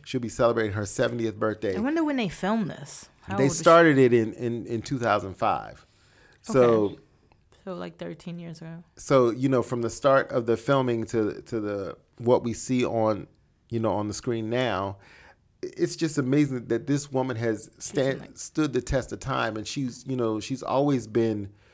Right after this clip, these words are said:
Speaker 1: avant-garde and ahead of her time. She was
Speaker 2: Always.
Speaker 1: in, oh my God, the movie from the eighties. Um,
Speaker 2: Boomerang.
Speaker 1: no, not that
Speaker 2: Not
Speaker 1: one. Before
Speaker 2: Boomerang.
Speaker 1: that one with Catherine Deneuve. She was the vampire. She was in, um,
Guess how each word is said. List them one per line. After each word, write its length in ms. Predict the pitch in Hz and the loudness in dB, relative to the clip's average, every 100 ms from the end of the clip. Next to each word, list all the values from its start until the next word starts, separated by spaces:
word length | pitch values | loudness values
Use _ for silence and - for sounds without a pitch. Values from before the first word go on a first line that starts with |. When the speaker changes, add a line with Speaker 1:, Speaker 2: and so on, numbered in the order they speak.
| _ _ _ _ - | _ _ _ _ -2
Speaker 1:
avant-garde 680 | 123 123 120 107 117 120 120 | 0 2 0 4 8 8 8
and 120 | 110 | 4
ahead 200 | 104 120 | 0 0
of 120 | 107 | 0
her 200 | 101 104 | -2 -6
time. 580 | 101 - 127 120 117 120 | -6 -4 0 2 2 0
She 140 | 117 123 | -2 -2
was 240 | 120 113 | 0 0
Speaker 2:
Always. 60 | 113 | -2
Speaker 1:
in, 240 | 110 107 _ - _ _ _ _ - | -4 -6 _ -20 _ _ _ _ -4
oh 220 | 131 131 | 0 0
my 100 | 117 | 0
God, 240 | 104 101 | -2 -4
the 80 | 104 | -4
movie 220 | 117 117 | -4 -6
from 200 | 101 113 | -8 -10
the 220 | 110 110 127 | -8 -6 -4
eighties. 460 | 117 110 104 - | -2 -2 -4 -6
Um, 460 | - 110 98 95 92 95 - | -8 -2 0 0 -2 -6 -6
Speaker 2:
Boomerang. 420 | 202 190 175 147 _ _ - | -4 -4 -8 -12 _ _ -10
Speaker 1:
no, 200 | 110 113 | 0 2
not 240 | 113 120 123 | 4 2 4
that 200 | 107 82 | 2 2
Speaker 2:
Not 20 | |
Speaker 1:
one. 140 | 101 | -4
Before 160 | 98 165 135 | -6 0 4
Speaker 2:
Boomerang. 20 | 123 | 6
Speaker 1:
that 200 | 110 80 | 6 4
one 260 | 101 101 98 _ _ - | -2 -6 -10 _ _ -6
with 160 | 104 | -6
Catherine 480 | - 117 120 113 110 | 0 -2 0 0 0
Deneuve. 480 | 107 107 113 101 95 | -2 0 2 2 0
She 140 | - | -4
was 140 | 120 104 | -4 2
the 280 | 113 104 101 | 4 6 4
vampire. 600 | 127 123 117 101 82 80 | 2 0 2 2 2 -2
She 160 | - | -2
was 240 | 120 110 110 | 0 0 0
in, 180 | 113 | -2
um, 340 | 110 107 104 | -2 -4 -6